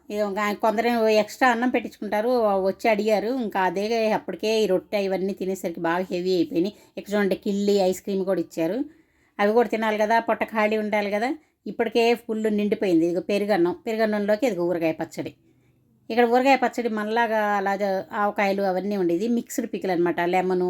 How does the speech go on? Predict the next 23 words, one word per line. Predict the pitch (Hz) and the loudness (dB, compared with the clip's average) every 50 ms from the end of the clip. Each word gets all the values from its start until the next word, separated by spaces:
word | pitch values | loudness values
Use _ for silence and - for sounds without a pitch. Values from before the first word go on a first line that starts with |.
| 180 175 | 0 0
అల్లం, | 175 180 185 180 185 175 175 | 0 0 0 0 0 0 0
పచ్చిమిరపకాయలు, | 165 - 180 - - 208 190 175 - - 185 180 180 185 | 0 -2 -4 -6 -6 -8 -8 -8 -6 -4 -4 -2 -2 -2
క్యారెట్ | 180 - 202 196 190 190 180 - 185 | -2 0 0 0 2 0 -2 -4 -4
అన్నీ | 185 175 185 196 202 208 214 | -4 -2 -2 -2 -2 -2 -2
వేసి | 202 190 - 262 269 269 247 - - - - - _ - | -4 -4 -4 -4 -4 -4 -6 -8 -16 -20 -20 -18 _ -8
మిక్స్డ్ | 220 214 - - 269 226 - | -8 -6 0 0 0 0 0
పికిల్ | - - - 175 170 | -2 -4 -2 -2 0
చేస్తారు. | 170 165 - 190 165 | 0 -2 -4 -6 -4
చూడండి | - 220 208 196 190 | -2 0 0 2 2
ఆకు | 190 202 208 - 220 | 2 2 0 0 -2
మొత్తం. | 214 202 - - 277 - | -4 -4 -4 -6 -6 -4
నేను | - 226 254 277 330 349 - | -2 2 4 6 6 4 4
పెట్టించుకునేది | - 269 262 262 - 311 294 - - 330 311 294 277 254 247 | 2 0 0 0 -2 -4 -4 -2 2 4 4 4 4 4 2
ఎంతైనా | 240 233 220 208 254 240 233 233 226 208 208 190 | 2 0 0 -2 -2 -2 -2 -2 -2 -2 -4 -4
సరే | - 208 196 226 277 427 453 - - - - - _ - | -4 -2 -2 0 0 -2 -2 -6 -16 -20 -20 -18 _ 0
కొంచెం | - 240 247 247 - 285 | 0 0 2 4 4 6
పెట్టించుకొని | 269 277 254 269 - - 285 269 269 269 269 277 277 269 | 6 6 4 2 -4 -2 0 0 0 2 0 2 2 2
ఎంతైనా | 240 214 208 - 247 233 226 233 | 2 0 0 -2 -4 -4 -2 -2
కానీ | 214 220 269 339 339 - - - - | -2 2 2 2 0 0 -4 -4 0
ఆకు | 226 226 240 - 247 | 2 2 2 2 0
మొత్తం | 254 247 - _ - 277 | -2 -4 -4 _ -8 -8
ఖాళీ | 269 - - - 220 226 233 240 | -8 -6 0 2 2 2 2 0
చేయటం | - - 190 180 165 175 | -2 -2 -4 -4 -2 -2